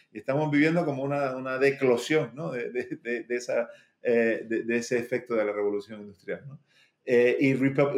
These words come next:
Repeatable está conectado un poco con nuestra misión, ¿no? De repoblar, en este caso, eh, las Islas Canarias con, con talento internacional, de generar oportunidades, eh, eh, para el talento local y generar un impacto socioeconómico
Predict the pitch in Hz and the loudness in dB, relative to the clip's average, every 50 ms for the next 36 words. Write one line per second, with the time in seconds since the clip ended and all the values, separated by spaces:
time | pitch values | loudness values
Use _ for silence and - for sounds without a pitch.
0 | 131 120 131 127 139 156 170 170 165 143 - - 139 139 156 143 139 139 - 135 | 0 0 0 0 2 2 4 4 4 4 2 0 -2 -2 -2 -2 -4 -2 -2 0
1 | 143 147 143 143 139 135 135 143 135 123 117 - 110 107 101 101 101 101 98 - | 0 0 -2 0 -2 -2 -2 -2 -6 -8 -10 -10 -8 -8 -8 -8 -10 -12 -14 -14
2 | - - 165 156 107 110 135 160 151 117 107 104 - 98 - 104 101 - - 104 | -10 -6 -6 -6 -6 -8 -8 -6 -2 0 0 0 0 -2 -4 -6 -6 -4 -2 -2
3 | 104 110 127 135 135 127 131 131 - - 135 - 135 - - - 135 131 131 _ | 0 2 2 0 0 -2 -6 -8 -10 -10 -8 -6 -8 -8 -8 -10 -10 -10 -10 _
4 | _ _ _ _ _ _ - 113 123 120 120 120 120 120 120 120 117 120 127 131 | _ _ _ _ _ _ -8 -4 -2 0 0 0 0 0 -2 -4 -4 -6 -8 -8
5 | 127 123 - - 131 139 147 147 135 120 117 113 - _ - - - - _ _ | -10 -10 -10 -8 -6 -4 -2 0 0 0 0 -2 -8 _ -18 -18 -18 -20 _ _
6 | 107 104 104 101 - 101 113 123 131 131 127 127 131 - 127 127 123 127 127 127 | -16 -16 -14 -10 -8 -6 -4 -4 -4 -4 -6 -8 -10 -8 -8 -6 -6 -6 -6 -8
7 | 123 123 120 117 120 117 117 117 - - 123 135 151 151 139 120 107 107 107 104 | -10 -10 -10 -8 -8 -8 -8 -10 -10 -10 -8 -6 -6 -4 -4 -6 -8 -8 -8 -8
8 | 110 117 113 120 120 - - 120 117 - - 123 120 117 120 123 123 120 120 123 | -6 -6 -6 -6 -8 -8 -10 -12 -12 -12 -12 -10 -8 -6 -4 -2 -2 0 0 0
9 | 120 120 - _ - - _ _ _ _ - 123 120 117 117 117 113 113 113 113 | -2 -2 -6 _ -20 -20 _ _ _ _ -6 -2 0 0 2 2 4 4 4 4
10 | 113 113 110 107 - 120 117 113 110 110 110 110 110 - 113 110 110 110 110 - | 4 4 2 0 0 0 2 2 2 2 0 -2 -2 -2 0 0 0 0 0 0
11 | 110 110 117 117 117 117 120 113 113 113 135 143 151 156 147 139 120 113 110 107 | -2 0 0 -2 -2 -2 -2 -2 -2 0 0 2 2 2 0 -2 -4 -4 -6 -8
12 | 101 107 104 104 107 113 117 117 117 117 120 117 117 - - - - - - 117 | -8 -8 -8 -6 -6 -6 -6 -6 -8 -6 -6 -8 -8 -8 -12 -20 -20 -16 -14 -12
13 | 110 110 110 113 117 120 117 110 110 117 113 110 110 - _ | -10 -10 -8 -6 -6 -6 -6 -6 -6 -8 -8 -8 -8 -10 _